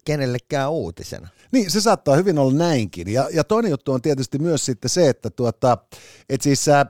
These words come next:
Speaker 2: tässähän tuli apulaispormestari tietysti, niinku, paljastaneeksi, äh, kaikelle kansalle sen, että, että tota, että me suomalaiset olemme köyhiä, mutta epärehellisiä.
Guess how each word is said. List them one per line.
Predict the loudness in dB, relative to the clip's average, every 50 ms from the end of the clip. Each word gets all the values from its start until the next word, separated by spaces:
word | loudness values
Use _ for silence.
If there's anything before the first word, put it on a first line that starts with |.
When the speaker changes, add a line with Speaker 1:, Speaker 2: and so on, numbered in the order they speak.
| -4 _ -20 -10 -4
Speaker 2:
tässähän | -2 -2 0 0 -2 -4 -2
tuli | 0 0 2 4 4
apulaispormestari | 2 2 2 2 0 0 0 0 -4 -2 -2 -2 -4 -2 -4 -4 -4
tietysti, | -4 -4 -4 -4 -4 -6 -8 -6
niinku, | -4 -4 -4 -4 -6 -10 _ 2
paljastaneeksi, | 4 4 4 4 2 2 0 0 -2 -4 _ -6 -4 -4 -4 -6 -6 -8 -6 -6 -8 -8 -10 _ _ _ _ _ _ _ -10 -6
äh, | -4 -2 0 -2 -2 -4 _ _
kaikelle | -2 0 0 0 0 -2 -2 -2 0
kansalle | 2 2 2 2 0 -2 -2 -4 -4
sen, | -6 -4 -4 -4 -4 -6 -8 -12 -18 _ _ _ _ _ _ -10
että, | -10 -10 -8 _ -4 -4 -4 -4 -4 -8
että | -10 -8 -8 -8 -8
tota, | -6 -8 -6 _ -2 -2 -2 -2 _ -10 -20 -20 -20 -20 _ _ _ _ _ -12
että | -8 -4 -4
me | -2
suomalaiset | 0 0 0 2 2 2 2 0 0 0 0
olemme | 0 0 0 0 -2
köyhiä, | -2 0 2 2 2 2 2 2 2
mutta | 0 -2 -4 -4 -4 0
epärehellisiä. | 0 0 2 0 0 -2 -4 -6 -12 -14 -14 -14 -12 -10 -10 -10 -12 -14